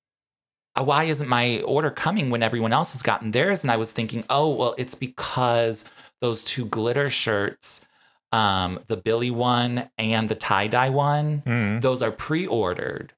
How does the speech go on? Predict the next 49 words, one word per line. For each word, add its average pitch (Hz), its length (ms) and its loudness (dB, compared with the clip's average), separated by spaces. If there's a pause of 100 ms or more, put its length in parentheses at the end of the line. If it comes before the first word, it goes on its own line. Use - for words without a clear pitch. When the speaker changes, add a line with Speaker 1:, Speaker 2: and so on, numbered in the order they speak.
(240)
Speaker 1:
And, - 160 2
like, 117 200 0
Speaker 2:
Ah. 101 80 -6
Speaker 1:
so - 220 0
I 117 80 4
was 113 120 0
like, 123 200 -6
"Oh, 123 300 2
'cause, 113 340 -6
you 127 160 -4
know, 101 200 2
Speaker 2:
They're 101 80 2
Speaker 1:
like, 104 80 0
Speaker 2:
still 127 160 0
making 101 300 0
it? 120 120 -2
Speaker 1:
they're 113 100 2
still 113 200 -2
making 135 320 -2
it." - 180 -6
But 143 180 0
it's 143 240 0
not, 170 380 0
because 143 320 -2
other 143 180 2
people 151 300 -4
have 147 280 2
those 107 180 0
shirts. - 320 0
Speaker 2:
Yeah. 110 480 2 (320)
Speaker 1:
They 135 140 2
got 135 360 0
them, 120 180 0
so 131 140 -2
where's 123 280 0
mine? 127 520 0
So 123 520 2
all 143 180 4
these, 165 500 -2
all 165 360 4
of 127 120 -4
the 139 140 0
items 117 320 0
have 101 200 -2
been 98 200 -2
made. 87 440 -4 (320)
Speaker 2:
Mm. 110 300 0 (120)
Speaker 1:
And 139 120 2
Mariah's 151 540 2